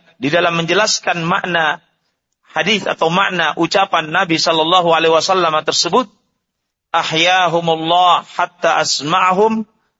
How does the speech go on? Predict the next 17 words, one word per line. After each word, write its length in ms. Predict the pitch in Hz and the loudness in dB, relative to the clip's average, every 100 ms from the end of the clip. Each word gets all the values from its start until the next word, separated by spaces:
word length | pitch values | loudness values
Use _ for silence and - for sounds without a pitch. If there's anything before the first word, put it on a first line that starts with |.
| _ _ _ _ _ | _ _ _ _ _
qawlahu 720 | 185 196 190 165 151 131 120 _ _ _ _ _ _ - | 2 4 4 2 0 -2 -6 _ _ _ _ _ _ -2
tawbihan 880 | 160 160 180 214 208 190 175 123 110 _ 117 | 0 2 2 2 2 2 0 -2 -12 _ -2
wa 160 | 151 | 0
tasghiran 800 | - 160 - 143 208 208 190 185 - | 0 -2 -4 0 4 4 4 0 -10
wa 320 | - 143 160 | -4 0 2
na-, 240 | 160 175 - | 2 -2 -2
wa 260 | 156 165 180 | 2 2 2
naqmatan 760 | 202 180 175 175 185 160 117 _ _ _ _ | 0 0 0 0 0 -2 -8 _ _ _ _
wa 180 | 120 151 | 0 0
hasratan 560 | 180 190 170 160 160 165 | 2 0 2 2 0 -2
wa 240 | 160 151 | 2 2
nadamatan." 800 | 147 143 143 139 151 - 139 107 - _ _ _ _ - | 2 2 2 2 0 0 -2 -4 -14 _ _ _ _ 0
Rawahul 480 | 147 175 156 147 | 2 4 2 0
Bukhari 480 | 143 151 170 185 220 | 0 0 2 2 2
fi 160 | - 165 | -2 -4
Kitabil 480 | 147 160 156 147 143 | -2 -2 -2 -2 0
Maghazi. 560 | 120 131 117 117 110 | 2 2 2 -4 -8